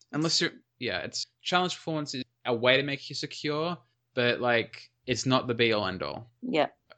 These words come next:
Speaker 1: Like, you could be Jatia, but s-, still somehow survive three tribal councils.
Speaker 2: Exactly.
Speaker 1: Uh,
Speaker 2: The
Speaker 1: fun,
Speaker 2: alliances matter.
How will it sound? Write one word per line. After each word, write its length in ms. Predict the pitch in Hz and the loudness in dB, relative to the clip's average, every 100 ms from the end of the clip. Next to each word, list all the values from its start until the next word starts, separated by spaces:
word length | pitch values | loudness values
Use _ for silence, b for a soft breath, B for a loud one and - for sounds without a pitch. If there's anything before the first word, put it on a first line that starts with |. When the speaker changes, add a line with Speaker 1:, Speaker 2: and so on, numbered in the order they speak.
| _ | _
Speaker 1:
Like, 280 | 123 117 113 | 2 2 2
you 100 | 117 | -2
could 260 | 117 120 113 | -2 -2 2
be 360 | 113 113 110 | 4 4 2
Jatia, 520 | 107 104 - 139 117 | 0 -2 2 6 6
but 120 | 110 104 | 4 2
s-, 180 | - - | 0 -2
still 320 | - - 127 120 | -6 -2 0 2
somehow 320 | 127 117 113 | 2 2 2
survive 420 | 113 113 113 110 | 2 6 6 6
three 240 | - 120 110 | 2 2 4
tribal 240 | 104 101 | 2 0
councils. 640 | - 85 - 76 - - _ - | -2 -4 -4 -8 -6 -8 _ -12
Speaker 2:
Exactly. 680 | 151 160 160 151 - 156 175 - - | -6 4 6 6 2 -4 -6 -8 0
Speaker 1:
Uh, 220 | 120 120 | 4 4
Speaker 2:
The 80 | 180 | 6
Speaker 1:
fun, 80 | 185 | 10
Speaker 2:
alliances 580 | 196 202 208 208 214 202 | 12 12 10 6 0 0
matter. 400 | 185 156 - 165 | 0 0 -2 -10